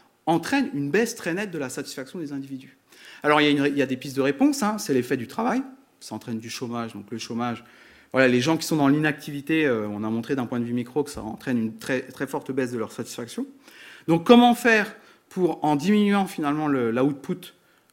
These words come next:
maintenir finalement de l'activi-, la, du travail, hein, euh, de l'emploi ? Ça, ça, ça, c'est une première piste, hein, parce qu'on sait même aujourd'hui que l'équipe du système, il est nécessaire pour continuer à créer de l'emploi dès le moment où, en fait, euh, la croissance n'est pas suffisamment rapide,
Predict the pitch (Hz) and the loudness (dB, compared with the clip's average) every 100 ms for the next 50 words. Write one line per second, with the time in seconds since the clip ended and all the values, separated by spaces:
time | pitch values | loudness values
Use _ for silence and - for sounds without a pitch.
0 | _ _ - 143 208 202 214 196 156 - | _ _ -2 2 4 2 0 0 -4 -8
1 | - 123 131 131 123 117 113 - 139 139 | -6 -2 0 0 -2 -2 -4 -6 -6 -6
2 | - 120 107 110 110 - 180 220 233 160 | -4 -4 -4 -6 -10 -4 0 2 2 -2
3 | 175 143 110 107 117 127 135 208 233 - | -6 -8 -8 -4 0 0 0 2 0 -2
4 | - _ _ _ _ _ _ _ - 139 | -16 _ _ _ _ _ _ _ -10 -8
5 | 143 131 - 151 143 127 156 151 151 254 | -6 -8 -8 -6 -6 -4 -4 -4 -4 -2
6 | 196 202 - - - 143 190 185 214 208 | -4 -6 -10 -8 -4 2 2 2 2 4
7 | 208 180 - - - 151 156 180 175 196 | 4 2 -4 -16 -6 0 2 2 2 0
8 | 190 - _ 160 160 156 170 160 165 185 | -2 -8 _ 2 2 2 -4 -4 -4 -2
9 | - 202 156 127 135 151 180 196 180 202 | 0 0 0 -2 0 2 0 -2 -2 -2
10 | - 151 151 160 170 147 - 143 143 143 | -4 -6 -6 -4 -2 -2 -2 -2 -2 -2
11 | 240 170 165 180 180 143 131 175 143 123 | -2 -2 -2 0 -2 -4 -4 -4 -2 -2
12 | 117 - - 123 151 147 165 147 147 143 | -2 -8 -12 -8 -6 -6 -6 -4 -4 -6
13 | - 151 151 151 139 151 185 143 | -10 -8 -6 -6 -6 -6 -8 -12